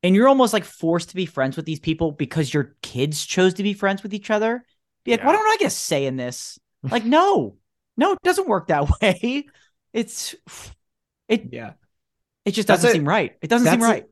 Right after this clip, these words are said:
Speaker 3: that's a really good point, Dan, because, like, you and me growing up in high school were, like, best friends with s-, like, all the same people, right?
Speaker 1: Mm-hmm.
Speaker 3: But, like, our parents outside of u-,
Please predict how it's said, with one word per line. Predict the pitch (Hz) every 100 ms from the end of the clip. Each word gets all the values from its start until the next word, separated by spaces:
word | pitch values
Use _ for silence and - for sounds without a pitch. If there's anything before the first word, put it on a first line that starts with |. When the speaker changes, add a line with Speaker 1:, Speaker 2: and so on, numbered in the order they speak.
| _
Speaker 3:
that's | - 175 185
a |
really | 185 147 156
good | 135 -
point, | 143 143
Dan, | 135 123
because, | 123 139 131
like, | 135 135 127 - _ _ _ _ _ _ _ -
you | 139 170 190
and | 180 151
me | 151 160 156 143 139
growing | 131 147 143 135
up | 147 143
in | 123
high | 135 151
school | - 143 131 131 127 -
were, | 143 135 131 131 127 123 - _
like, | 135 131
best | 139 135
friends | - 139 123
with | 123 127 - _ _ - -
s-, | 131 - 151
like, | 170 135 120 - _ -
all | 170
the | 156
same | 147 139
people, | 143 135 107 -
right? | 139 135 139 143
Speaker 1:
Mm-hmm. | 143 180 214
Speaker 3:
But, | 165
like, | 156 147 -
our | 160 175
parents | 170 - 165 160 143 127 - -
outside | 151 143 - 147 143 143
of | 135 120 - _
u-, | -